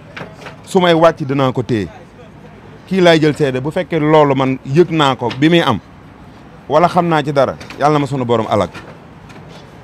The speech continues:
Man du ma piyon kenn. Kër Cheikh Ahmad dama fa yàgg a jëf lu baax. Moom mu xam.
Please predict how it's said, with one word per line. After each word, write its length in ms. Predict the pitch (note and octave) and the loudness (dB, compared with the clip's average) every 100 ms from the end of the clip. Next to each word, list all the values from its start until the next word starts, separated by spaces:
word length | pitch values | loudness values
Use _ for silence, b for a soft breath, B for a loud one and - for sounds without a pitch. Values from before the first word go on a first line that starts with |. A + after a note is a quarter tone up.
| - - - - - - - - - - - - | -20 -20 -20 -18 -18 -18 -20 -20 -20 -20 -16 -6
Man 160 | C#3+ | -4
du 80 | D3+ | 0
ma 100 | E3+ | -2
piyon 300 | - E3+ D3 | 0 0 0
kenn. 340 | - E3+ E3 - - - - - - - - - - - - - - | 0 0 0 -6 -12 -16 -18 -20 -20 -20 -20 -20 -20 -20 -14 -12 0
Kër 100 | G3 | 0
Cheikh 140 | G3+ G#3+ | 0 -2
Ahmad 180 | E3 | 0
dama 160 | D3+ F#3+ | -2 -2
fa 120 | F3 | -2
yàgg 220 | E3+ F#3 F3 | 2 2 2
a 40 | |
jëf 160 | D#3+ D3 | 0 -2
lu 100 | D3 | 0
baax. 220 | A#2+ G2 - - - - | 0 0 -8 -20 -20 -12
Moom 220 | C#3 E3+ D#3+ | 0 2 4
mu 100 | E3 | 4
xam. 240 | D#3+ A#2+ | 4 2